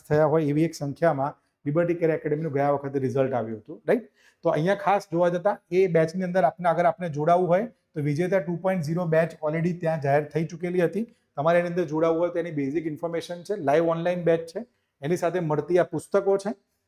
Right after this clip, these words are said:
અને એની સાથે સાથે અગર જો તમે ફક્ત પ્રિલિમની બેચમાં જોડાવા માંગતા હો તો આ પ્રિલિમની બેચની માહિતી છે. અને અગર જો તમે ઓફલાઈનમાં જવા માંગતા હો, આ પ્રિલિમની સાથે મળતા મટીરિયલની વાત છે. અગર તમે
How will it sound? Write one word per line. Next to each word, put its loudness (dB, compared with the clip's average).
અને -4
એની 2
સાથે 0
સાથે 2
અગર 4
જો -2
તમે -4
ફક્ત 0
પ્રિલિમની 2
બેચમાં -2
જોડાવા 2
માંગતા 0
હો 0
તો -2
આ -4
પ્રિલિમની 2
બેચની -2
માહિતી -4
છે. -2
અને -6
અગર 4
જો 4
તમે 2
ઓફલાઈનમાં 0
જવા 4
માંગતા -4
હો, 4
આ -8
પ્રિલિમની 2
સાથે -2
મળતા -2
મટીરિયલની 0
વાત 0
છે. -8
અગર 0
તમે 0